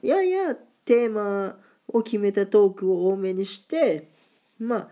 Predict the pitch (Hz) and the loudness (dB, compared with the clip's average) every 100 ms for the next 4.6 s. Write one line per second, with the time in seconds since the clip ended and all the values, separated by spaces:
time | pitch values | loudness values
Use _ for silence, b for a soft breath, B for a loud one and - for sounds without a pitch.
0 | B B - 220 - 165 143 147 156 180 | B B 0 0 0 -4 -2 0 0 0
1 | 214 240 285 226 196 196 202 220 247 - | -2 -2 -2 -2 -2 -2 -2 -2 -4 -6
2 | 247 254 277 277 262 240 247 247 349 381 | -8 -6 -6 -4 -4 -4 -4 -4 -4 -4
3 | - B B B - 139 139 143 143 147 | -12 B B B -8 -4 -2 -2 0 0
4 | 135 131 127 123 - | 0 2 0 0 -10